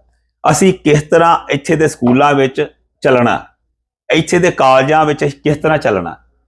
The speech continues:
ਜਾਂ ਜੌਬਾਂ ਵਾਸਤੇ ਅਸੀਂ ਕਿਸ ਤਰ੍ਹਾਂ ਕੁਆਲੀਫਾਈ ਹੋਣਾ, ਸਾਡੇ ਬੱਚਿਆਂ ਦਾ ਆਪਸੀ ਮਿਲਵਰਤਨ ਦੇ ਨਾਲ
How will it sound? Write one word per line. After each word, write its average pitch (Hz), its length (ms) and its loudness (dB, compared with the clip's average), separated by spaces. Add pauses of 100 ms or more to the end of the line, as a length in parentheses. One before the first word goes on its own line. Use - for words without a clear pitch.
(280)
ਜਾਂ 160 180 2
ਜੌਬਾਂ 139 600 2
ਵਾਸਤੇ 143 600 0 (100)
ਅਸੀਂ 147 200 -4
ਕਿਸ 139 200 -4
ਤਰ੍ਹਾਂ 147 180 -2
ਕੁਆਲੀਫਾਈ 127 520 2
ਹੋਣਾ, 123 320 0
ਸਾਡੇ 135 340 0
ਬੱਚਿਆਂ 135 400 -2
ਦਾ 139 180 -2
ਆਪਸੀ 117 540 0
ਮਿਲਵਰਤਨ 117 640 -2
ਦੇ 135 80 -4
ਨਾਲ 110 360 2